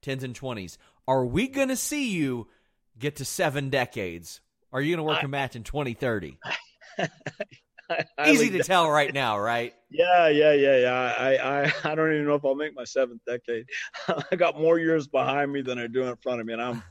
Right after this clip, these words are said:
Speaker 2: <laughs> fine with that. You know, I admire guys like Ricky Morton, especially reg-, who, who wrestles regularly
Speaker 1: Yeah.
Speaker 2: on a consistent basis.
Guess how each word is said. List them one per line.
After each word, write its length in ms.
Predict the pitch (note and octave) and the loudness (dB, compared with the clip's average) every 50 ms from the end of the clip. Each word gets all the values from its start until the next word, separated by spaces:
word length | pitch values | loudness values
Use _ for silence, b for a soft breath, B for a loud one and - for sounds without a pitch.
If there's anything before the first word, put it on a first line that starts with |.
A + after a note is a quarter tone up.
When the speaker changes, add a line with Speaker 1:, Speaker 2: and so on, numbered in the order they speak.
| _ _ _ | _ _ _
Speaker 2:
<laughs> 160 | C3 - - | -8 -8 -6
fine 260 | A#2+ B2+ B2+ B2+ B2 A#2 | -6 -6 -6 -6 -8 -12
with 120 | - - | -6 -2
that. 200 | - A#3 A3+ - B B B B B - | -2 -2 -2 -2 B B B B B -2
You 100 | E3 F#3 | 2 2
know, 80 | F#3+ | 4
I 220 | F#3 F3+ F3+ G3 F#3+ | 4 4 4 4 4
admire 520 | F3 D3 C3+ C3+ C#3 D3 D#3+ E3+ F3 F3 D#3+ | 4 4 2 0 0 2 2 4 2 2 2
guys 360 | D#3 D3+ D3+ D3+ D#3 D3+ C3 | 2 2 4 4 4 4 4
like 140 | C3+ A#2+ G#2+ G#2 | 2 2 0 0
Ricky 260 | A#2 C3+ B2 C3+ B2 | -4 -6 -4 -4 -6
Morton, 480 | B2 A#2+ A#2+ C3+ C3+ C3 C#3 C#3+ D3 - _ _ _ _ _ A2+ | -4 0 0 0 0 -2 -6 -16 -20 -20 _ _ _ _ _ -18
especially 440 | A2 - - C#3 C3 A#2+ - B2+ B2 | -18 -4 0 0 0 0 -2 -4 -4
reg-, 220 | A#2+ B2+ B2 A#2+ B2 - | -2 -2 -4 -4 -6 -8
who, 160 | A2+ A2+ G#2+ - | -10 -12 -12 -12
who 120 | - A2 A2+ | -12 -6 -4
wrestles 340 | A#2+ A#2+ A2 - G#2+ F#2 F2+ F2+ F2 G2+ | -4 -4 -4 -6 -10 -16 -16 -18 _ -8
regularly 680 | G#2+ A2 A2+ B2 A#2+ C3 B2+ A#2+ A#2 A#2+ B2 C3 D3+ - _ - F2 | -4 -2 -2 -2 -2 -2 -4 -4 -2 -4 -4 -6 -6 -10 _ -18 -16
Speaker 1:
Yeah. 140 | F2 F2 E2+ B B B _ - | -16 -16 -16 B B B _ -12
Speaker 2:
on 140 | A#2 A#2+ | -12 -12
a 40 | A2 | -10
consistent 580 | - - G2+ - - - B2+ A#2+ - A#2+ A2 - | -14 -16 -14 -10 -6 -6 -6 -4 -6 -8 -8 -8
basis. 560 | G#2+ G#2 A2 A#2+ A2+ - A#2+ A2+ - - - | -8 -6 -6 -6 -8 -10 -12 -14 -16 -16 -16